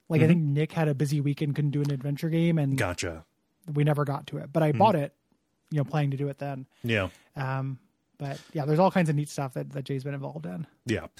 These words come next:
Speaker 2: When I say he's, he's an interesting guy, just, like, he, he tends to put, like, uh, you know, a,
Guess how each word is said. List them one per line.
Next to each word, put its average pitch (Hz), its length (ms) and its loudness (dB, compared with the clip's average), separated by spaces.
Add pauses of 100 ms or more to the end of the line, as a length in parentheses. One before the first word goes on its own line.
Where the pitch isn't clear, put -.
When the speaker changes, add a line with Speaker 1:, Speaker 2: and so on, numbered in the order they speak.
(140)
Speaker 2:
When 160 100 2
I - 20 8
say 233 140 4
he's, 151 120 4
he's 127 420 0
an 110 80 -2
interesting 113 420 0
guy, 101 280 2
just, 95 200 0
like, 107 140 0
he, 120 160 0
he 117 160 0
tends 117 320 2
to - 80 2
put, 104 280 -2
like, 90 480 -4
uh, 98 260 0
you 98 140 0
know, 95 140 2
a, 101 160 -2